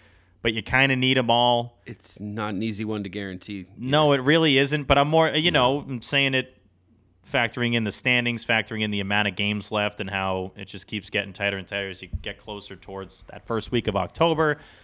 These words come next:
Speaker 1: A big
Speaker 2: Mm.
Speaker 1: national T V game for Nick Pivetta on Sunday. We're, I mean, Sunday Night Football is coming up, right? There's not many more Sunday Night Baseball games where you're the, the big show in town. So a lot of eyes on
Speaker 2: Mm-hmm.
Speaker 1: Pivetta in Williamsport. It'll be cool for the Middleborough kids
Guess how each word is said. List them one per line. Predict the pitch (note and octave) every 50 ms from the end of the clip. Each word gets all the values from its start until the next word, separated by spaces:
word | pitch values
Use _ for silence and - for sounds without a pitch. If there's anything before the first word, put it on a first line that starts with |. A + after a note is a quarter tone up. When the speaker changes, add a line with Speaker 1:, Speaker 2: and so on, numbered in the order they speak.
| - - - _ - -
Speaker 1:
A | A2 A2+
big | A2 G#2+ F3 F#3 D3+
Speaker 2:
Mm. | D#3+
Speaker 1:
national | D#3 D#3+ D#3 - - E3 D3
T | - - E3 D#3
V | C#3+ D3+ D3
game | C3+ D3 D3 D3 C#3+ C3
for | - C3
Nick | C3 C3+ C3 -
Pivetta | B2 A2 A#2+ B2 B2 B2 A#2+ A#2 A2+ - -
on | G2+ G2 G2 F#2+
Sunday. | - - - - B2+ B2+ B2+ A#2+ A#2+ A#2+ A#2+ A#2 A#2 A2 - - _ _ _ _ _ _ _ _ -
We're, | - A#2+ C3 C3 A2+ -
I | B2+ B2
mean, | C#3 C#3 B2+ A2+
Sunday | - - - E3 F#3 G3
Night | F3+ E3 C3+ B2
Football | - C#3 B2+ - A2+ G2
is | -
coming | - - A2+ G2+ F#2 F#2
up, | G2+ F#2+ F2 - -
right? | F#2+ G2+ G2+ G2
There's | - G2+ G2 B2
not | D3 D3+ C3 C3
many | B2+ B2+ A#2+
more | A2 A2+ A2+ A#2 A2+ A2 G#2 F#2+ F#2
Sunday | - - C3 A#2+ A#2 A2
Night | G#2+ G#2 G2
Baseball | - G#2 G#2+ G2+ - G#2+ G2 F#2+
games | F#2 G2 F#2+ F#2 - G2+
where | F#2+
you're | F#2+ G2 G2 F#2+
the, | F#2+ F#2 F2+ E2+ G#2 G2 _ -
the | G#2
big | F2+ G#2+ G2 F2
show | - G#2 F#2+ F#2
in | F2+ E2+
town. | G2 F#2+ F2+ F2 E2+ E2 E2+ -
So | - - G2+ F#2+ F#2 F2+ F2 F2+ -
a |
lot | A2+ B2+ C3 C3
of | A2
eyes | A#2 A#2+ A#2 A#2 G#2+
on | A#2 A#2 G#2+
Speaker 2:
Mm-hmm. | G#2+ G#2+ G2+ G#2
Speaker 1:
Pivetta | G2 G2 G2 G2 F#2+ - - - _ _ _ - -
in | C#3+ D3 C#3+
Williamsport. | C3+ C3+ C3 C3 B2+ B2 G#2+ - - B2+ B2+ B2 A#2+ - - -
It'll | C#3+ D3 D3
be | D#3
cool | D3+ - F#3 F#3+ F#3
for | F#3+ D#3
the | C#3+
Middleborough | C#3 D3 D#3 D#3 D#3 E3 D#3+ E3 E3 -
kids | F#3 F#3 G3 F#3+ - - -